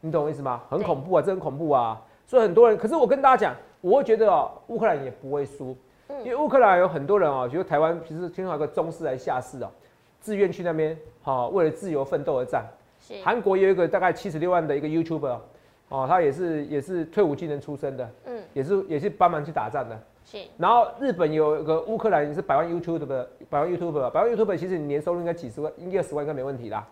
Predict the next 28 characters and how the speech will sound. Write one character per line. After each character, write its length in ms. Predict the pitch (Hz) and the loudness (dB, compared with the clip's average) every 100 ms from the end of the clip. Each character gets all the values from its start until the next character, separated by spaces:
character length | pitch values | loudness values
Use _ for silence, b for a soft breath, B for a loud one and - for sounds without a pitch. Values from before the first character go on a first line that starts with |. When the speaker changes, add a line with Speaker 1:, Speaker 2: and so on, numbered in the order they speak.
| - | -16
Speaker 2:
对。 180 | 190 170 | -16 -6
Speaker 1:
哦， 180 | 131 120 | -2 -2
至 120 | 220 | -4
少 200 | 185 120 | -4 -2
会 80 | 117 | -2
超 160 | 139 139 | -2 -2
过 160 | 151 | 0
啦， 120 | 117 98 | -2 -2
哈， 220 | 131 110 - | -2 -2 -4
平 120 | 143 | -6
均 140 | 156 | -4
而 80 | 147 | -2
言 100 | 143 | -2
年， 220 | 131 135 160 | -2 -6 -6
年 160 | 147 | -6
薪 240 | 147 170 170 _ b b | -6 -8 -10 _ b b
两 160 | - 151 | -8 0
百 100 | 151 | 2
万 240 | 143 143 131 | 2 2 -2
Speaker 2:
对。 80 | - | -6
Speaker 1:
一 20 | |
两 120 | 160 147 | -4 -2
百 80 | |
万 120 | 147 135 | -2 -4
没 60 | |
问 140 | 131 139 | -6 -10
题， 160 | 113 | -10
哈。 240 | 104 135 | -2 -2